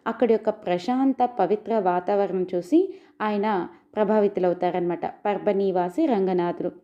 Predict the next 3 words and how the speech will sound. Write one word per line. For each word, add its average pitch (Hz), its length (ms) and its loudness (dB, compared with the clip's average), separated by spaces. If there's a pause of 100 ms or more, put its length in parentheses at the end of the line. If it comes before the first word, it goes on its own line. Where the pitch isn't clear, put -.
(1300)
ఆయనకు 226 640 4
నారాయణ 214 500 0
మహారాజులేడ 190 840 2